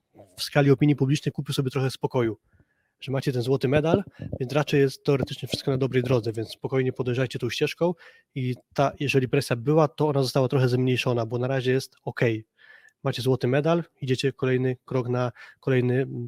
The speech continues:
turniej. Mm, w kontekście trenera Grbicia nasuwa się od razu pytanie jego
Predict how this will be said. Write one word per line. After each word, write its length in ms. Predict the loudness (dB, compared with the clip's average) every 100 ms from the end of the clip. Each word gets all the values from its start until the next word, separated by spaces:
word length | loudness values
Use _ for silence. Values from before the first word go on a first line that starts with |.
| 0
turniej. 400 | 0 2 -2 -8 -18 _ _ _
Mm, 320 | -4 -2 -4 -6 _ _ _ -20 -20 -20 _ _
w 40 |
kontekście 300 | -4 -4 -4
trenera 380 | 0 2 2 2
Grbicia 380 | 0 -2 0 2
nasuwa 280 | 0 0 2
się 120 | 2
od 60 | 2
razu 180 | 0
pytanie 380 | -2 0 2 4
jego 500 | 2 2 2 0 -4